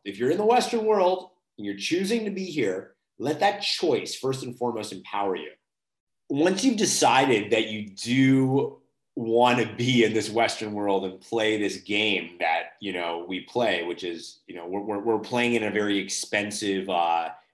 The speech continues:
<laughs> court, if you will, then, you know, let that empower you. You're here because you wanna be here, or because your family's here, or because your kids are here, or because your partner's here, whatever it is,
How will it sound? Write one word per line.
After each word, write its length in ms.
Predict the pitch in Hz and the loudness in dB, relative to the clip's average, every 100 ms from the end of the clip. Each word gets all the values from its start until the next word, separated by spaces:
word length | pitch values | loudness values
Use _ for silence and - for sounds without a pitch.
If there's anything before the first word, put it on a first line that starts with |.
| - | -10
<laughs> 380 | 107 101 - - | -8 -8 -14 -6
court, 400 | - 110 98 - | 0 0 -2 -8
if 180 | 107 98 | -10 -6
you 100 | 98 | -6
will, 300 | 87 85 - - - - - _ | -6 -8 -12 -20 -20 -20 -20 _
then, 680 | 113 123 123 123 120 120 120 - _ - | -4 2 4 4 2 0 -6 -14 _ -6
you 100 | 147 | -2
know, 220 | 123 120 | -2 -2
let 180 | 156 - | -2 0
that 180 | 285 269 | 2 0
empower 380 | 165 - 139 117 | 0 2 2 2
you. 160 | 82 - _ _ _ _ _ _ _ _ _ | -2 -10 _ _ _ _ _ _ _ _ _
You're 160 | 127 143 | 0 0
here 360 | 139 196 202 | 2 2 2
because 300 | 190 165 156 | 0 0 0
you 60 | 139 | 0
wanna 260 | 127 120 95 | 0 0 -2
be 160 | 82 | -10
here, 100 | - - _ _ _ _ _ _ | -16 -20 _ _ _ _ _ _
or 220 | 98 101 95 | -4 -2 -2
because 260 | 110 110 | -2 -2
your 120 | 139 | -2
family's 340 | 185 214 170 113 | 2 2 2 0
here, 160 | 104 | -2
or 460 | 98 101 98 95 95 | 0 -2 -2 -4 -8
because 280 | 104 104 110 | -6 -4 -4
your 80 | 139 | 0
kids 160 | 190 160 | 0 2
are 20 | |
here, 180 | 143 110 | 0 0
or 20 | |
because 260 | 104 110 101 | 0 -2 -2
your 100 | - | -4
partner's 260 | 156 139 | -4 -2
here, 100 | 127 | -2
whatever 340 | 120 143 143 143 | 2 4 4 4
it 80 | |
is, 180 | 123 101 | 2 0